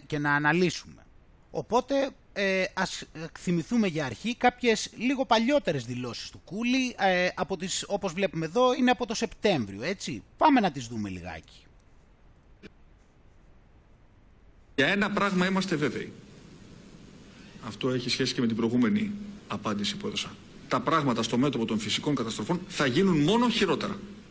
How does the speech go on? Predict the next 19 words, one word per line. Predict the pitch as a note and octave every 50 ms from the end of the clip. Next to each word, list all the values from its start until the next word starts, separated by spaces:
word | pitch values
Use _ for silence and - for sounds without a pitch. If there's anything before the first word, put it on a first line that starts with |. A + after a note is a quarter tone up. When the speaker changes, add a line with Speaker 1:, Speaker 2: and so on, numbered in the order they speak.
| - - - -
Speaker 2:
Δεν | - C3+ A3 A3+ F3
θα | - B2
γίνουν | G#2 F#2+ G2+ G2 - G#2 G#2
καλύτερα, | G2+ G#2 G#2 G2+ G#2 G2+ - F#2+
δυστυχώς, | G#2+ A2 - - - G#2+ G#2
διότι | G2 G#2 G2+ A#2
η |
κλιματική | - B2 A2 A2 G2+ - - G#2+
αλλαγή, | C#3 B2+ A#2 G#2 A2 A2 A2 - - - - - - - - - - - - - -
ε, | G#2+ G#2+ -
είναι | - C3 B2 A#2+ A2+ G#2+
μια | G#2+ G#2+ G#2+ G2
πραγματικότητα. | - G#2 G#2 G2 G2 F#2+ - - - E3+ D#3+ - - G#3 A3 - - - - - - - - - - - - - - -
Ε, | - A2 G#2 G2+
θα | G#2 C3
έχουμε | C3+ C3+ - - C#3+ B2+
πολύ | B2+ B2+ B2+ C#3 E3 D#3+
έντονα | C#3+ B2+ A2+ G#2+ G2+ F#2
φαινόμενα. | - - G2 G2 G#2+ C3 D3+ E3+ G3 G#3